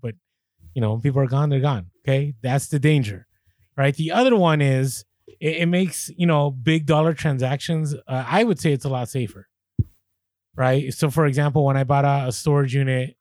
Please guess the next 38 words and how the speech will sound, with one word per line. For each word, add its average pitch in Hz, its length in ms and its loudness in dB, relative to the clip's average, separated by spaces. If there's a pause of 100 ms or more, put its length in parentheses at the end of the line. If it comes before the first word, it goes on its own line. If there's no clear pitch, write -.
(100)
and 127 500 -4
I 127 140 -8
paid 135 240 -2
fourteen 135 360 -4
hundred, 131 340 -2
it 131 80 -2
was 131 100 -2
a 127 60 -4
lot 139 160 -2
easier 151 280 -2
to 123 40 -8
do 131 200 0
the 117 100 -4
Venmo 120 420 -2 (680)
than 127 200 -2
go 131 100 0
to 135 80 0
the 123 80 -4
bank 127 340 -4
and, 123 420 -10
and 120 380 -10 (180)
pull 135 120 -2
out 127 100 -6
the 123 60 -14
cash. 143 240 -6
And, 165 80 -8
and 160 300 -2
here's 196 180 0
the 156 60 -2
thing. 135 340 -4 (640)
Anytime 202 640 -4
you 190 80 -2
give 165 240 -6
an 170 80 -8
individual 160 540 -6
during 151 220 -6
a 147 40 -6
negotiation, 139 840 -8